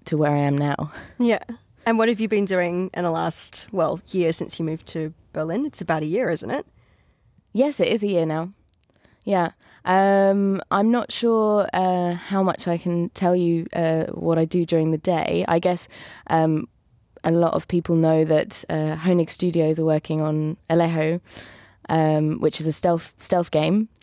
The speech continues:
Speaker 1: Um, and then in my personal time, uh, I'm actually working on a web, a web game that's a chat-based game.
Speaker 2: Mm-hmm.
Speaker 1: Um, and that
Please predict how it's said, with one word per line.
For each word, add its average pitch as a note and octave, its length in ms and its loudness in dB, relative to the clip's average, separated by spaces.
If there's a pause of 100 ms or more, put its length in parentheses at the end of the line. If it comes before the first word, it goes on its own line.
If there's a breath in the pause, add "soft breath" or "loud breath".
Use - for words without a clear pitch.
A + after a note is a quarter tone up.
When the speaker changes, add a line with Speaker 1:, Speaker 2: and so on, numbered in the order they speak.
Speaker 1:
Um, D#3+ 460 2
and E3+ 160 2
then E3+ 80 2
in E3+ 100 4
my E3 140 2
personal F3 420 0
time, D#3+ 640 0 (160)
uh, D#3+ 280 -4
I'm D#3+ 200 0
actually E3 300 -2
working D#3+ 460 0
on - 140 -4
a D#3 200 0
web, E3 400 0 (540 soft breath)
a E3 100 0
web F3 220 0
game D#3+ 280 2
that's - 200 -4
a D#3 140 0 (100)
chat-based D#3 500 -2
game. D#3+ 340 -2 (420 soft breath)
Speaker 2:
Mm-hmm. G3+ 180 -4 (440 soft breath)
Speaker 1:
Um, D#3+ 600 0 (100)
and E3 220 2
that - 440 -2